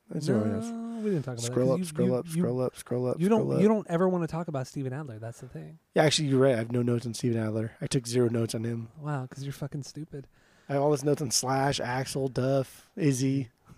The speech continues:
Speaker 2: Oh,
Speaker 1: <laughs>
Speaker 2: fine.
Speaker 1: I have none on Steven Adler. <laughs>
Speaker 2: You, you have, you probably have notes on Gilby Clarke, on
Speaker 1: That's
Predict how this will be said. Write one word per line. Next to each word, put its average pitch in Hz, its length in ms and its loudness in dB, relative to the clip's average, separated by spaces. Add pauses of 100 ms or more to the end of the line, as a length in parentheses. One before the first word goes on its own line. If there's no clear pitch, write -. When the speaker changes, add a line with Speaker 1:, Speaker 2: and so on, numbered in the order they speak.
(200)
Speaker 2:
Oh, 120 140 -10
Speaker 1:
<laughs> 139 100 -4
Speaker 2:
fine. 131 180 -2
Speaker 1:
I 185 120 8
have 160 120 10
none 170 360 4
on 175 140 4
Steven 160 420 0
Adler. 160 400 2 (120)
<laughs> - 80 0 (280)
Speaker 2:
You, 143 80 -8
you 160 260 2
have, 151 200 2
you 147 280 -2
probably 175 220 4
have 143 100 0
notes 139 240 -2
on 131 80 -2
Gilby 123 360 -2
Clarke, 165 580 2 (340)
on 117 340 -8
Speaker 1:
That's 113 220 -12